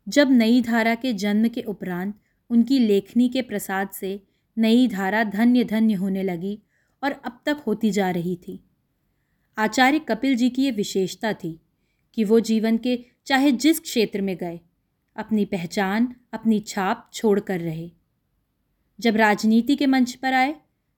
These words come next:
तो अपनी नीति से हर लोग को प्रभावित किया, चाहे उस मंच की दिशा कोई भी हो। प्राचार्य रहे,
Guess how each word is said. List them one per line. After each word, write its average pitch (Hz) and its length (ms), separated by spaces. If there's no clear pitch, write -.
तो 254 60
अपनी 233 360
नीति 226 380
से 214 300
हर 294 180
लोग 233 320
को 269 100
प्रभावित 180 520
किया, 180 280
चाहे 220 260
उस 220 180
मंच 226 280
की - 140
दिशा 226 320
कोई 285 360
भी 202 200
हो। 160 280
प्राचार्य 208 640
रहे, 262 340